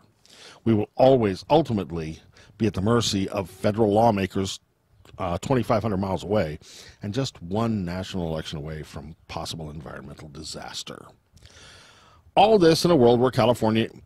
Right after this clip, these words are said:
is the renewable energy leader in North America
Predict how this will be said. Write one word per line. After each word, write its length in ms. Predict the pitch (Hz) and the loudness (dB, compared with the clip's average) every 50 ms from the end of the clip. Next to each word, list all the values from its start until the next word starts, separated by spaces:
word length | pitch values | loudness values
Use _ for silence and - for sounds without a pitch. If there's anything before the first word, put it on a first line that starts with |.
| _ - | _ -2
is 160 | 120 110 95 | -2 0 2
the 80 | 117 | 4
renewable 640 | 113 117 120 131 147 151 139 127 113 123 113 113 135 - | 4 6 8 8 8 8 8 6 6 6 6 4 4 4
energy 440 | 143 143 135 135 123 104 110 110 101 | 4 2 2 2 0 0 -2 -2 0
leader 720 | 104 113 131 170 233 269 247 214 139 123 110 107 123 135 127 - _ - | 0 0 0 2 4 4 4 6 6 6 6 6 4 2 0 -6 _ -2
in 160 | - 139 147 | 0 2 4
North 260 | 135 123 123 120 - | 4 4 4 4 2
America 600 | 156 165 240 233 170 123 107 - 107 82 73 - | 2 2 4 6 6 6 4 2 -2 -8 -8 -12